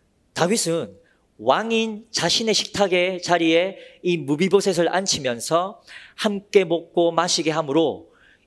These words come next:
이 몰락한 왕가의 절름발이 후손이었던,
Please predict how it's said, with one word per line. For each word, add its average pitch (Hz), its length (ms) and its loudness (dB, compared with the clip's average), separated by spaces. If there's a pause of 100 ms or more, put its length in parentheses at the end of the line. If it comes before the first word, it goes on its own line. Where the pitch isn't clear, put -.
이 151 180 0
몰락한 165 640 0
왕가의 143 720 0 (220)
절름발이 185 800 2
후손이었던, 139 840 -4